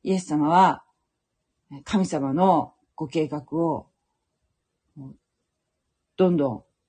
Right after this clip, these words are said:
ご自分の意志で推進されていくわけですね。人の目にはイエス様が騙されて、ね、裏切られて、そして、えー、騙されたというかね、裏切られて、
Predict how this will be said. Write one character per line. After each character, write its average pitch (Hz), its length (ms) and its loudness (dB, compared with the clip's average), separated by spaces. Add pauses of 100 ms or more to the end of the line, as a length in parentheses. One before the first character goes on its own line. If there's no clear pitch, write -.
(320)
ご 175 80 -4
自 165 160 -4
分 165 160 -2
の 175 80 0
意 196 60 0
志 180 140 -2
で 160 40 0
推 147 180 -8
進 143 220 -6
さ 147 140 -8
れ 135 60 -8
て 139 120 -12
い 131 80 -12
く - 60 -14
わ 120 60 -12
け - 60 -16
で - 60 -20
す - 100 -16
ね。 269 260 0 (2500)
人 - 260 4
の 311 80 10
目 339 160 8
に 262 140 4
は 185 480 6 (340)
イ 226 120 4
エ 240 80 8
ス - 120 -6
様 147 260 -2
が 160 400 4 (260)
騙 196 260 4
さ 220 140 4
れ 180 140 2
て、 135 340 -4 (560)
ね、 190 140 -4
裏 208 300 4
切 208 100 6
ら 208 120 8
れ 165 140 2
て、 151 360 -4 (200)
そ - 140 -14
し - 140 -10
て、 208 420 2 (640)
え 156 500 -4 (640)
ー、 156 60 -10
騙 156 180 -8
さ 165 100 -6
れ 143 80 -6
た 135 100 -8
と - 100 -18
い - 20 -12
う - 20 -12
か 135 80 -6
ね、 190 80 0
裏 180 300 4
切 180 80 0
ら 185 120 4
れ 165 100 -2
て、 233 460 4